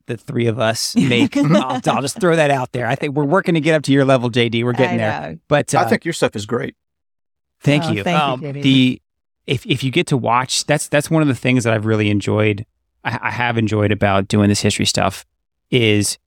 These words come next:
Speaker 1: is learning those little tidbits and seeing like, man, there's, there's so many more key players in these large historical events and times and periods than we ever really realized
Speaker 3: Mm-hmm.
Speaker 1: that a lot of people realize.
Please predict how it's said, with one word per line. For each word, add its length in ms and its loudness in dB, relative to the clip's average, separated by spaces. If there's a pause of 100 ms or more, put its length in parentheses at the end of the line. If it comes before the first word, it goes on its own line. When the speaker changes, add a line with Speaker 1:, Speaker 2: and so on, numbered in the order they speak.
(460)
Speaker 1:
is 320 -2
learning 560 2
those 240 0
little 180 0
tidbits 540 -4
and 140 -2
seeing 280 -2
like, 260 -6
man, 300 2
there's, 200 0
there's 180 -4
so 340 0
many 240 4
more 580 2
key 320 2
players 680 0 (360)
in 160 2
these 220 2
large 260 2
historical 760 0 (340)
events 600 2
and 180 2
times 520 2
and 180 0
periods 460 -2
than 120 2
we 140 2
ever 260 0
really 280 -2
realized 680 -4
Speaker 3:
Mm-hmm. 60 -8 (300)
Speaker 1:
that 100 2
a 60 0
lot 200 2
of 60 -6
people 240 0
realize. 600 0